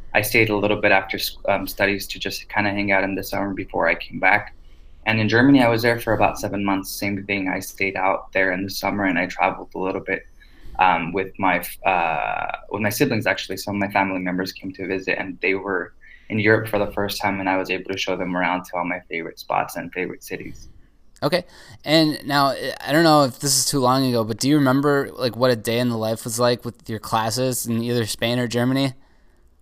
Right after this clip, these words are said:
Speaker 1: Yeah, so
Speaker 2: Like,
Speaker 1: it's,
Speaker 2: did
Speaker 1: um, it's, it's funny. Um,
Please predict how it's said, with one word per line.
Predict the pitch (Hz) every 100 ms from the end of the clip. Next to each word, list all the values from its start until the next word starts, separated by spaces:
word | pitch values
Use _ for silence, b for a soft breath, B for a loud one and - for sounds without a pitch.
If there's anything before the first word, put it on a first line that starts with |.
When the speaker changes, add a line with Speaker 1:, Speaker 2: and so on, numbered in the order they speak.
| _ _ -
Speaker 1:
Yeah, | 147 165 127
so | - 123
Speaker 2:
Like, | 123
Speaker 1:
it's, | 120
Speaker 2:
did | -
Speaker 1:
um, | 117 107 95 - -
it's, | 113 -
it's | 107
funny. | - 131 131 101
Um, | - 107 90